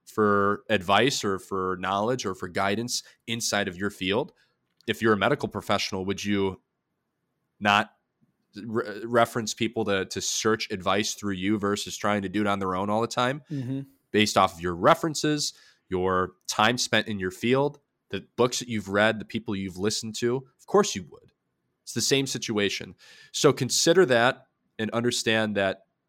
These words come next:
Speaker 1: there is a lot of help out there, and there is a lot of good knowledge. There's a lot of bad knowledge. Find the right resources and learn from them.
Speaker 2: Yeah. Perfect.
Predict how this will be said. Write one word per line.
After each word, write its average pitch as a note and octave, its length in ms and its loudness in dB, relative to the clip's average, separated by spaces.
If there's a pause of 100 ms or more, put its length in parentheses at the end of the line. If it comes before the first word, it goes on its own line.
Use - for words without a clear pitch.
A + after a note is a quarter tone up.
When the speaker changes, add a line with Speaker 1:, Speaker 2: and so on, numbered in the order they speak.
(520)
Speaker 1:
there A#2+ 200 4
is C3 240 8
a A2+ 40 0
lot G2 220 4
of F#2 100 -6
help F#2 240 -2
out F2+ 180 -8
there, - 280 -12 (240)
and G2 120 -6
there G2+ 120 -2
is A2 240 -2
a - 20 2
lot G2 340 4
of F2 380 -4 (220)
good A2+ 200 2
knowledge. G#2 400 2
There's F2+ 120 -10
a F2+ 60 -8
lot G2+ 180 0
of A2 80 -2
bad B2 220 6
knowledge. G#2+ 360 0 (320)
Find B2 420 4
the B2+ 80 2
right A2+ 240 4
resources A2 760 -2 (180)
and G2 140 -8
learn G#2 280 -2
from F2+ 180 -12
them. - 120 -16 (1080)
Speaker 2:
Yeah. D#3+ 200 -4 (640)
Perfect. - 480 -2